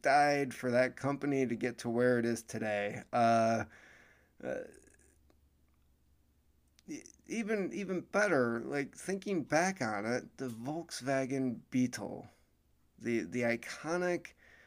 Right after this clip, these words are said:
car of the boomer generation, the ones who came after the gray generation, the, the ones who defeated the Nazis. Was that just, like, sticking it to dad that's like, "Yeah, Dad, I got a new car," and then he comes out and he sees that his son's driving, like, some,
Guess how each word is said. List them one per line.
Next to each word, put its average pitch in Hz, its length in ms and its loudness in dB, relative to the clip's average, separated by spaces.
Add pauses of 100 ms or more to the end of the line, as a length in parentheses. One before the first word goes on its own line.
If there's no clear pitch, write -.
(220)
car 113 640 -4 (300)
of 117 200 -6
the 117 220 0
boomer 147 440 2
generation, 107 920 -2
the 123 100 -2
ones 151 320 -2
who 165 80 -6
came 156 300 -2
after 120 340 -4
the 139 140 -6
gray 196 280 0
generation, 110 920 -2
the, 113 320 0
the 98 80 -4
ones 123 260 -2
who - 120 -8
defeated 120 480 -2
the 156 100 -2
Nazis. 175 640 -2 (380)
Was 151 80 0
that 214 180 4
just, 349 180 -2
like, 208 140 -2
sticking 160 400 -2
it 151 140 -2
to - 80 -12
dad 120 480 4
that's - 380 -6
like, - 280 -2 (560)
"Yeah, 220 180 6
Dad, 190 280 6
I 170 40 6
got 180 180 2
a 180 40 2
new 190 180 2
car," 196 380 0
and 156 80 4
then 147 80 4
he 143 60 2
comes 139 260 -2
out 123 160 6
and 123 80 2
he 120 60 2
sees 120 300 -2
that 120 120 2
his 107 160 -2
son's 110 360 -4
driving, 107 380 -2
like, 104 140 -6
some, 110 380 -6